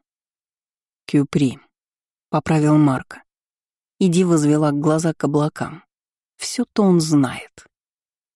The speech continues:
"Заедет и заберёт в три пополудни", зачем-то продолжила она.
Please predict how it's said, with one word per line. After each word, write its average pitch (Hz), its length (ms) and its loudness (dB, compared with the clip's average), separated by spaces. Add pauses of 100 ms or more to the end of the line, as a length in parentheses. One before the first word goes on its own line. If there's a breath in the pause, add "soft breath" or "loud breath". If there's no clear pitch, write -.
(1400)
"Заедет 208 580 2
и 240 40 4
заберёт 185 400 2
в - 100 -16
три 190 160 0
пополудни", 147 600 -2 (440)
зачем-то 151 520 -2
продолжила 139 600 0
она. 147 300 -10